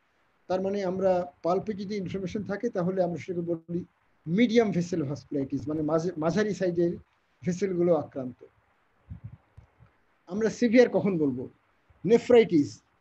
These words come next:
মানে আমরা বলতে পারি মানে কিডনি অর্গান থ্রেটনিং নেফ্রাইটিস, মানে basically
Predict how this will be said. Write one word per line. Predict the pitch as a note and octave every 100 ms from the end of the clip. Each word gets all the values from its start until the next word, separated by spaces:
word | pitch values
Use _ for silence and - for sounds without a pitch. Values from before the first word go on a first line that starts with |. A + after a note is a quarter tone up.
| _ _ _ -
মানে | G#3 A3+ G#3+ - -
আমরা | F#3+ A3
বলতে | G3+ G#3 G#3
পারি | A3 A3+ - _ _ - -
মানে | E3 F#3 G3
কিডনি | - A#3+ G3+ G#3+ F3 F3
অর্গান | F3 G3+ A3 A#3
থ্রেটনিং | - F#3+ F3 G3 E3+
নেফ্রাইটিস, | D3+ - D3 C3+ - -
মানে | E3 F3+
basically | E3+ F3+ - G3+ F3+ G#3+